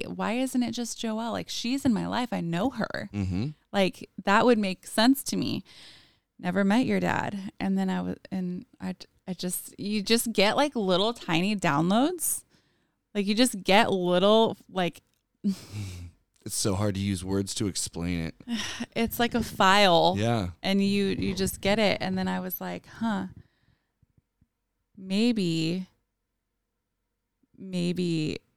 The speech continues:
Speaker 1: Craig kinda asked me to be there because he knew that his time with Tyler was gonna be, fall very short. And he wanted to make sure that Tyler got his soulmate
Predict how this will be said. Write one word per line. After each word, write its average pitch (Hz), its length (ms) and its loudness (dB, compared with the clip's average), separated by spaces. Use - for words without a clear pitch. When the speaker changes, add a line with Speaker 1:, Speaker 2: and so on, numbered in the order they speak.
Speaker 1:
Craig 196 460 0
kinda 170 280 -2
asked - 340 -4
me 160 100 -2
to - 80 -6
be 151 120 -8
there - 380 -10
because 180 260 -4
he 185 100 0
knew 175 180 0
that 175 120 -2
his 175 220 -2
time 170 320 -4
with 165 120 -4
Tyler 156 260 -6
was - 180 -12
gonna 160 140 -6
be, - 300 -10
fall 160 200 -2
very 156 300 -6
short. - 340 -12
And 175 120 2
he 170 100 4
wanted 165 280 2
to 160 60 -6
make 160 180 -4
sure 170 200 -6
that 151 120 -10
Tyler 156 240 -8
got 151 260 -4
his 160 140 -10
soulmate - 440 -6